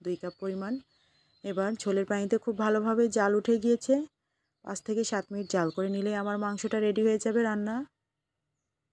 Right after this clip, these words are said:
মাংসটা হয়ে আসছে। এই পর্যায়ে আমি দিয়ে দিচ্ছি এক চা চামচ পরিমাণ ভাজা জিরা ও গরম মশলা গুঁড়া,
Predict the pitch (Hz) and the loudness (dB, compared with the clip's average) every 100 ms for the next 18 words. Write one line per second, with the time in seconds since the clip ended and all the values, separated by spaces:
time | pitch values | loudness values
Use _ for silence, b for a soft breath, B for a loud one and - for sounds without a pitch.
0 | _ _ _ _ _ _ _ _ _ _ | _ _ _ _ _ _ _ _ _ _
1 | _ _ _ _ _ 208 202 - 240 220 | _ _ _ _ _ -6 -6 -2 0 2
2 | 202 208 208 202 - 240 269 262 _ - | 4 6 4 2 0 0 0 -2 _ -14
3 | 202 - 190 214 214 202 196 196 185 190 | -10 -4 -2 0 0 0 2 2 2 -2
4 | - 233 - 175 - 196 202 202 214 226 | -2 -4 -4 -8 -8 -6 -4 -6 -6 -6
5 | 220 233 247 185 165 185 180 190 185 190 | -4 -2 -4 -2 0 0 0 0 2 2
6 | 202 208 214 214 208 220 220 247 254 | 2 0 0 0 -2 -2 -2 0 -2